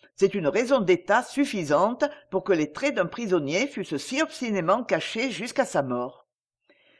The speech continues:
C'est aussi l'explication des respects de Louvois, renversement de position si extraordinaire en tout temps, et plus encore sous le règne de Louis quatorze,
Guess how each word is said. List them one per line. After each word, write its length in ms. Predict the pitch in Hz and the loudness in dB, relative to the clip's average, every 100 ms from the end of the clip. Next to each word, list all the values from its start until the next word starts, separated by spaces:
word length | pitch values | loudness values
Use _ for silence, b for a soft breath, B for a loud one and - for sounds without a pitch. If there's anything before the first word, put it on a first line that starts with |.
| b | b
C'est 180 | 185 175 | 2 2
aussi 280 | 165 - 294 | 0 -2 0
l'explication 760 | 277 - 240 208 175 - 196 | 0 0 -4 2 0 2 -2
des 100 | 269 | 0
respects 360 | 156 170 - 233 | 2 0 0 0
de 80 | 180 | 2
Louvois, 640 | 143 127 127 180 285 - b b b - | 2 0 4 4 4 -4 b b b -2
renversement 640 | 208 277 302 277 240 226 | 0 2 2 0 0 0
de 80 | 160 | 0
position 680 | 160 233 190 180 - 226 190 | 0 -2 -2 -6 -4 -2 -2
si 180 | - | -2
extraordinaire 720 | 135 - 240 262 220 220 202 151 | -4 -2 0 0 0 -2 0 0
en 100 | 143 | -4
tout 180 | - 131 | -6 -4
temps, 380 | 156 190 202 b b b | -2 0 -2 b b b
et 100 | 165 | 0
plus 300 | 170 214 285 | 0 -2 0
encore 420 | 226 160 196 240 - | 0 0 0 0 -2
sous 140 | 190 | -2
le 80 | 143 | 0
règne 320 | 156 247 277 | 2 2 0
de 80 | 156 | 0
Louis 220 | 143 240 | 0 0
quatorze, 600 | 196 - 151 175 233 | -2 0 2 2 2